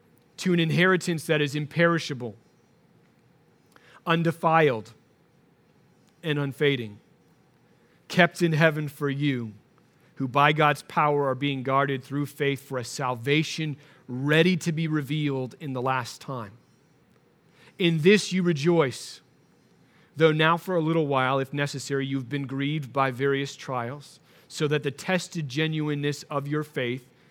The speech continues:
which is more precious than gold that perishes, though it is tested by fire, may be found to result in praise and glory and honor at the revelation of Jesus Christ.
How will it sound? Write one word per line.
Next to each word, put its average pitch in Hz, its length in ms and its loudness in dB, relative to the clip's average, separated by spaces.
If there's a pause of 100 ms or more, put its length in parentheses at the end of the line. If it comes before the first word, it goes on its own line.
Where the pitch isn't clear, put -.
(280)
which - 100 -20
is 117 100 -14
more 143 220 2
precious 160 600 -4
than 131 220 -8
gold 147 400 2 (300)
that 117 300 -6
perishes, 127 920 -4 (260)
though 127 100 -2
it 127 80 -4
is 120 160 -8
tested 139 380 -6
by 139 140 -8
fire, 127 560 -6 (960)
may 147 200 2
be 170 100 2
found 170 360 0
to 170 100 -6
result 151 500 0
in 139 280 -8
praise 165 760 0 (100)
and 139 200 -8
glory 160 640 0
and 143 220 -6
honor 143 460 -2
at 131 140 -10
the 131 60 -10
revelation 127 720 -4
of 120 100 -6
Jesus 123 380 -10
Christ. - 560 -10